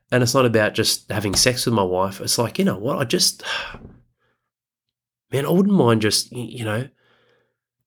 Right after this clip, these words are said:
just get, <laughs> it sounds crazy because of lockdowns and everything.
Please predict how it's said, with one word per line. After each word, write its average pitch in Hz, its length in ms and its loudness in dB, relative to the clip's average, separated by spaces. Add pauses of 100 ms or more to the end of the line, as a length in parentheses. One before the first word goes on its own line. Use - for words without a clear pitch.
(320)
just - 220 2
get, - 240 0 (360)
<laughs> - 260 -20
it - 80 -10
sounds - 280 -2
crazy 101 400 -2 (300)
because - 220 2
of 127 60 4
lockdowns 123 400 2
and 101 80 2
everything. 110 400 0